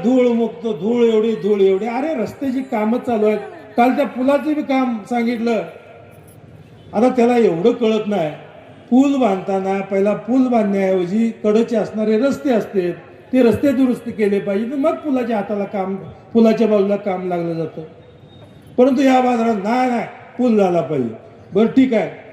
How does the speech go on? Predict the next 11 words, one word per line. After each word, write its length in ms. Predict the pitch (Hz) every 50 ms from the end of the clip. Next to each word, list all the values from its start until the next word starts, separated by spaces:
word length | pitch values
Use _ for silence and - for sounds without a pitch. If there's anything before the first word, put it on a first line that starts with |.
| - - -
पूल 200 | 262 269 277 262
बांधल्यानंतर 640 | 262 262 254 254 247 247 240 247 247 220 - 247 208 - - -
त्यांना 280 | - 202 220 240 254
एवढं 200 | 254 247 247 254
कळत 340 | 254 254 277 247 254 254 247
नाही 200 | 254 254 254 247
का 160 | 247 262 262 254 233 - - - - - - - - - -
कडनं 280 | 262 285 302 285 269 254
रस्ते 300 | 240 240 - 247 214 214
झाले 220 | 196 175 175 170
पाहिजे, 300 | 139 147 139 127 110 107